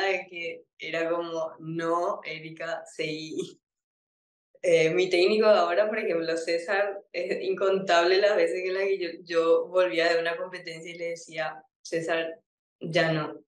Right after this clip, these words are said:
Y César estaba ahí tra-, atrás mío y me seguía insistiendo, insistiendo. Eh, así que nada,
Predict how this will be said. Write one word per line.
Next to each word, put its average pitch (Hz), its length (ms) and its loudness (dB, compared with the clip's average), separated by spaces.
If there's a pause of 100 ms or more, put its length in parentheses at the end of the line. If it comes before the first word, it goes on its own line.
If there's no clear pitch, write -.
(1120)
Y 175 160 0
César 160 320 2
estaba 147 560 4
ahí 143 280 0
tra-, - 200 -2
atrás 156 380 0
mío 160 420 -2
y 160 160 -2
me 165 160 -2
seguía 160 460 -2
insistiendo, 156 840 -2
insistiendo. 156 720 -12 (1080)
Eh, 156 640 -2 (1200)
así 165 320 -2
que 165 160 6
nada, 143 480 0